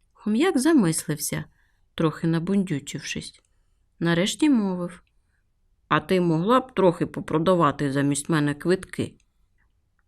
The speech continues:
«А вже ж!» щасливо погодилася Еллі. Вона наділа на голову хом'ячкову червону шапочку,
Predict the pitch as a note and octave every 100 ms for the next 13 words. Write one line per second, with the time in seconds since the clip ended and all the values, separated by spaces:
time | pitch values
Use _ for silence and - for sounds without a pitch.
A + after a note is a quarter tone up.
0 | _ _ _ - C4+ F4+ F#4 G#4 G#4 B3+
1 | E3+ D#3 - - - E3+ - F3+ F3 E3
2 | E3+ E3+ D#3+ D#3 D#3+ D#3+ D#3+ D#3 D3+ C#3+
3 | C#3+ C#3 - _ _ _ _ _ _ -
4 | F#3 G#3+ G3+ F#3+ F3+ B3+ B3+ G3+ E3+ F#3
5 | D#4 F#4 G#3+ E3+ - F#3 G3 F#3+ - -
6 | A#3+ F#4+ F#4+ F#4+ A#3+ G3+ A3+ C4+ D4+ D4
7 | F3 D3+ - - - -